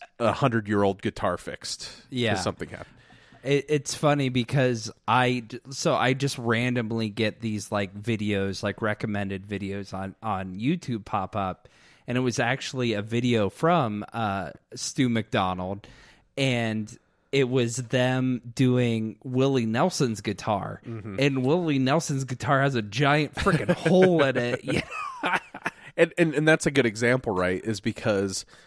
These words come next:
Speaker 1: um, I'll share this video is, is Willie Nelson's guitar repairman is Mark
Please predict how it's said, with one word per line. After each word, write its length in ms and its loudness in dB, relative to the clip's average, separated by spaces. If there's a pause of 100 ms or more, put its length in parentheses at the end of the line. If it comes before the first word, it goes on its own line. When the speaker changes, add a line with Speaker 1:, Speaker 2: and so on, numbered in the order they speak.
(200)
Speaker 1:
um, 460 0 (640)
I'll 160 2
share 300 2
this 180 -4
video 380 0
is, 280 -2 (240)
is 480 -2 (840)
Willie 320 6
Nelson's 760 0 (1400)
guitar 440 2
repairman 640 0 (840)
is 480 4 (580)
Mark 360 0